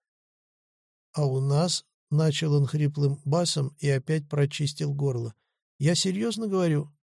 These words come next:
продолжал критик, влезая в пальто. "Можно очень ловко построить".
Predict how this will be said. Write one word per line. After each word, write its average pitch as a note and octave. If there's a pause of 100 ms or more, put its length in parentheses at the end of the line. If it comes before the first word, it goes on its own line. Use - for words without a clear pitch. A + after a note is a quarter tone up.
(200)
продолжал D3+
критик, D3
влезая D3
в -
пальто. C#3+ (720)
"Можно F3+
очень G3+
ловко A3
построить". D3